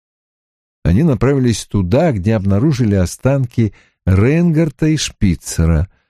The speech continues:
Салазар вернулся в рабочую палатку, взял протонный магнитометр и присоединился к остальным.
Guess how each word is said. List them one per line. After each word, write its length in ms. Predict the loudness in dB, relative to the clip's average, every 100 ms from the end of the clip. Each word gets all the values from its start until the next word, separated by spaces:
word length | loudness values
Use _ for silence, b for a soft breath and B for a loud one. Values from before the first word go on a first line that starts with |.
| _
Салазар 540 | -2 0 2 2 0 0
вернулся 540 | 0 0 0 -2 -2
в 60 | -2
рабочую 420 | 0 -2 -2 -2
палатку, 520 | 0 2 0 -2 -4
взял 320 | -2 0 0
протонный 600 | 0 -4 -2 -2 0 0
магнитометр 920 | 0 0 0 0 0 0 0 0 -2 -4 B B
и 120 | -4 -2
присоединился 920 | 0 0 0 0 2 0 0 -2 -2
к 80 | -2
остальным. 720 | -4 -2 0 2 0 -2